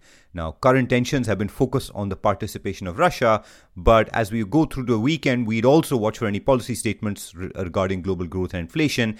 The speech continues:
and on any market pressures such as what we're witnessing on the Japanese yen. And this is where the market implications could sit.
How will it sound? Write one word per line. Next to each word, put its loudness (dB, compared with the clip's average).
and -2
on 0
any 2
market -2
pressures -4
such -8
as -8
what -8
we're -6
witnessing -12
on -10
the -10
Japanese -8
yen. -2
And -14
this -6
is -10
where -4
the -6
market -8
implications -10
could -4
sit. -8